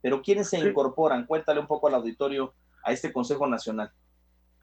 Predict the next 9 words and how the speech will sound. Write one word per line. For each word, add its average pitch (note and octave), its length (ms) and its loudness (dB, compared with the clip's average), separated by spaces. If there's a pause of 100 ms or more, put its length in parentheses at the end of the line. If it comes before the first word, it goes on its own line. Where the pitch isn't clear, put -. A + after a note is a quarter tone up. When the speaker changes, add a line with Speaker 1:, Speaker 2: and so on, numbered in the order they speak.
(200)
Speaker 2:
Mira, F#3 300 6
sí, G3+ 80 -2
este, G3+ 560 4
efectivamente F3+ 720 0
se, C3+ 680 2 (500)
se A#2+ 1300 0 (280)
formaliza D3+ 960 4
el A#2+ 140 -4
periodo D3 680 4